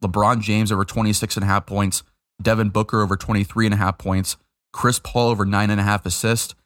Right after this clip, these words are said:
and Russell Westbrook over seven assists. We're gonna take that and the Suns to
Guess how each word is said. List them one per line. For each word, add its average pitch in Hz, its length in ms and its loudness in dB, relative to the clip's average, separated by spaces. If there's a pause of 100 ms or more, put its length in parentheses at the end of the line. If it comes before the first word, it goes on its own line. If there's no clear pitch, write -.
(200)
and 110 220 2
Russell 104 320 2
Westbrook 98 400 0
over 92 220 0
seven 95 340 0
assists. 87 420 -4
We're 110 100 -6
gonna 98 120 2
take 120 300 -4
that 113 260 0
and 117 180 2
the 113 60 0
Suns 110 420 0
to 95 280 0